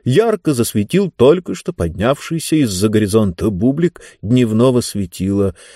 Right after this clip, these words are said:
Свет его упал на Заннино лицо и на мгновение ослепил её своими лучами.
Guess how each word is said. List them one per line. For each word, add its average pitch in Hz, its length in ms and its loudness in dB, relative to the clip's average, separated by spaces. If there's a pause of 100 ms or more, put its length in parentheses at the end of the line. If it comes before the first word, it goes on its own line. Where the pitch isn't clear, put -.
(300)
Свет 123 320 2
его 107 200 4
упал 104 320 2
на 98 160 0
Заннино 95 640 0
лицо 113 580 0 (400)
и 98 80 -2
на 120 100 2
мгновение 117 680 2 (260)
ослепил 117 760 0
её 85 300 -2
своими 85 420 -4
лучами. - 680 -8